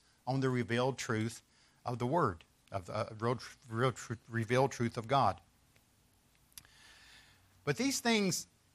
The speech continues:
were also, all four of these things were also connected with the practice of idolatrous temple feast.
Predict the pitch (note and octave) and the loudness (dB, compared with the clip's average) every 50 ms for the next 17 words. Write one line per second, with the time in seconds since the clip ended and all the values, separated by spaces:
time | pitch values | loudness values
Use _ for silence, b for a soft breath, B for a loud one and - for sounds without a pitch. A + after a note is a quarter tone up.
0 | _ _ _ - C#3+ D3 D#3+ D#3 F3 F3+ G3+ A#3 C4+ C#4 - - - C#3+ C3 B2+ | _ _ _ 0 4 4 6 6 6 6 8 8 8 6 4 4 4 4 6 6
1 | B2+ - D3+ E3+ A3 - - - G#3+ A#3 G3+ D3 A#2 A#2 A2+ - - - A#2+ A#2 | 8 10 10 10 10 8 6 4 4 6 6 6 4 2 0 0 -2 -2 0 2
2 | B2 C#3 C3 - C#3+ C#3 - - F3+ A3 B3 B3+ A#3+ - D#3+ D3 - - C3 C3 | 2 2 2 4 4 6 8 10 10 10 10 8 6 4 4 4 4 2 2 2
3 | C#3 C#3+ - C3+ C#3+ B2 - C#3+ - - - G#3+ G#3 A3 G#3+ - - C#3 B2+ - | 2 0 0 0 -2 0 0 -2 -4 0 2 4 6 6 4 2 0 -2 0 0
4 | D3+ C#3+ C#3+ C#3+ C#3 B2+ - - D#3 F3 F#3+ G#3 G#3 F3+ - - D#3 D3+ - - | 4 8 8 8 8 8 4 4 4 6 6 8 6 6 4 4 2 2 2 0
5 | - - - F#3+ F#3+ - F#3+ F3+ D3 - - - - G#3 G3 F2+ E2 - - - | -4 -4 -2 -2 0 2 4 2 2 2 -4 -6 -4 -2 -2 -2 -2 -4 -6 -8
6 | - - - | -8 -10 -12